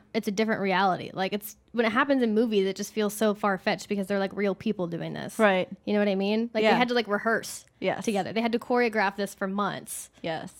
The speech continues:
Speaker 1: and then make it look effortless.
Speaker 2: That's true.
Speaker 1: Yeah. Nah, that's not for me.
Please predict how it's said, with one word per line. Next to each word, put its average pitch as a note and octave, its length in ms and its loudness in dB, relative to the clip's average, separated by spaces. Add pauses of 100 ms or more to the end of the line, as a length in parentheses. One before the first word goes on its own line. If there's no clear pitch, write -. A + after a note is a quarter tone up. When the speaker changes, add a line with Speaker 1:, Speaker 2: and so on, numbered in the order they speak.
(140)
Speaker 1:
and A3 120 2
then G#3 120 2
make G#3 160 -2
it G3+ 80 -2
look G3+ 180 -2
effortless. - 680 -6 (340)
Speaker 2:
That's - 200 -8
true. F3+ 400 -6 (540)
Speaker 1:
Yeah. F3 320 -6 (400)
Nah, F3 400 -8 (600)
that's G#3 220 -16
not A3+ 180 -6
for A#3+ 80 -8
me. A#3+ 320 -2